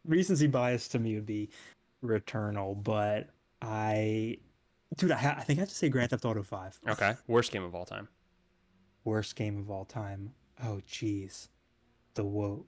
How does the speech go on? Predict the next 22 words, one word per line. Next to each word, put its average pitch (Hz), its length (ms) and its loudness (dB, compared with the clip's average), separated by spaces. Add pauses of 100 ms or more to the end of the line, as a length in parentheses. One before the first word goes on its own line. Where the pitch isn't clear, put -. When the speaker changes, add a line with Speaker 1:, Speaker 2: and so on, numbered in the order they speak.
(140)
Speaker 1:
the 113 120 -2
wo-, 107 340 -2
wo-, 107 120 4
goat. 104 360 0 (180)
Speaker 2:
<laughs> - 560 -12
Speaker 1:
Dude, 110 160 2
that 117 180 0
is 127 140 2
hard 110 460 -2 (280)
because 143 280 2
I 127 80 6
don't 170 120 4
really 160 200 2
play 135 280 0
games 127 340 4
I 117 120 0
don't 117 240 -4
like. 139 480 0
That's - 240 2
the - 80 2
Speaker 2:
<laughs> - 0 -
Speaker 1:
problem. - 560 -6